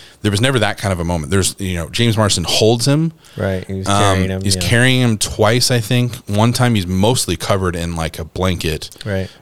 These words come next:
Speaker 1: Um, and it, it was funny because that blanket design looks a lot similar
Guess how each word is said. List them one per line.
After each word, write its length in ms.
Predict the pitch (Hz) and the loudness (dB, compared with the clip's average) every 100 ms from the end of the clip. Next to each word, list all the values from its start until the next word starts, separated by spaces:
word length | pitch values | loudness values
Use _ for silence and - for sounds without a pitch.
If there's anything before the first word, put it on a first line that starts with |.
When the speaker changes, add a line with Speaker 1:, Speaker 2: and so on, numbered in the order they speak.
| _ | _
Speaker 1:
Um, 400 | 87 87 85 82 - _ | -4 -2 -2 -4 -12 _
and 160 | 104 110 | -2 0
it, 120 | 101 | 2
it 40 | 101 | 0
was 120 | - | 0
funny 280 | 131 135 117 | 0 0 0
because 360 | 104 104 87 - - - | 0 0 -2 -8 -20 -10
that 240 | 87 82 80 | -6 -4 -2
blanket 380 | 98 117 113 | 0 0 -2
design 360 | 101 92 95 92 | -6 -4 -2 -2
looks 280 | 82 101 - | -2 -2 -2
a 60 | 85 | -2
lot 480 | 80 82 107 113 _ _ _ - - | -2 0 0 0 _ _ _ -20 -4
similar 760 | - - 104 107 104 104 98 | -2 0 0 -2 -2 0 -2